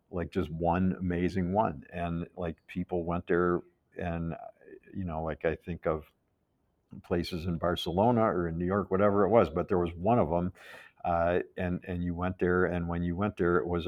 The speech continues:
unlike anything else you'd been to. And you remembered it in that way. And so I was always focused on how do we make that, not how do we spread out and make more. Fast forwarding,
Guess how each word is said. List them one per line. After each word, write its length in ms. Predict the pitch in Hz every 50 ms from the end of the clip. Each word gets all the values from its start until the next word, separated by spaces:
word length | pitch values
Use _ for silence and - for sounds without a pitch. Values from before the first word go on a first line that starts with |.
| - -
unlike 580 | 101 98 104 101 90 87 85 87 87 - _ _ _ _ _
anything 440 | 95 92 95 95 - _ 95 87 87
else 280 | 85 82 85 - -
you'd 200 | - 85 80 76
been 200 | 76 85 80 78
to. 260 | - - 87 95 110 107 - _ - - - _ _ _ _ _ _ _ _ _ _ _ _ _ _ _ _ _ _ _ _ _ _ _ _ _ _ _ _ _ _ _ _ _ _ -
And 160 | 90 87 90
you 100 | 90 90
remembered 460 | 92 90 90 90 98 110 107 98 85
it 40 | 87
in 180 | 82 87 87
that 180 | 87 87 87 76
way. 240 | 76 110 120 104 87
And 140 | 85 82 -
so 120 | - 101
I 80 | 95 92
was 140 | 92 90
always 340 | 92 90 90 95 98 92 85
focused 480 | - - - 90 82 - - 85 - -
on 100 | 87 82
how 220 | 80 76 87 85 85
do 60 | 87
we 140 | 85 85 85
make 300 | 82 87 85 85 - -
that, 360 | 82 80 80 92 95 - -
not 240 | 90 85 82 87 87
how 180 | - - 85 82
do 80 | 80
we 180 | 80 80 82 80
spread 440 | 80 - - - _ 87 80 78 78
out 280 | 80 78 80 80 -
and 160 | 78 78 76
make 220 | 76 76 76 - _
more. 300 | 82 82 78 65 62 - _ - - - - - - - - - _ _ _ _ _
Fast 420 | _ - - 110 104 104 - -
forwarding, 640 | - 120 123 120 104 101 95 95 92 92 95 92